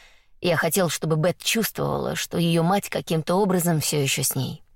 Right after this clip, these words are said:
Поэтому я превратил нашу спальню в игровую комнату для Бет. Я избавился от кровати и большей части вещей Марлы.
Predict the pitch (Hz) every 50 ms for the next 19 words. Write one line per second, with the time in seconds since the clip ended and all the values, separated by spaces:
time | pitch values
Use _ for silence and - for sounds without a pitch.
0 | - _ _ _ _ - - - - _ _ - - 147 277 262 - 220 190 185
1 | 180 175 175 - 180 175 160 165 170 165 - 185 175 160 160 156 147 - - 160
2 | - - 226 247 277 269 240 233 226 208 - - - - - - - - - 202
3 | 226 190 170 190 170 156 175 208 226 202 - - 165 165 165 165 160 - - 151
4 | 143 143 135 131 131 131 127 135 - - - - - - - _ _ - - -
5 | - - _ - - - 269 269 247 202 170 165 180 175 170 156 160 139 - 151
6 | 147 - - - 180 170 185 220 220 - - - 131 110 139 139 135 151 165 160
7 | 180 190 160 - - 160 - - 165 156 - - - - 160 156 143 151 185 -
8 | - - 185 156 143 143 139 135 135 - - -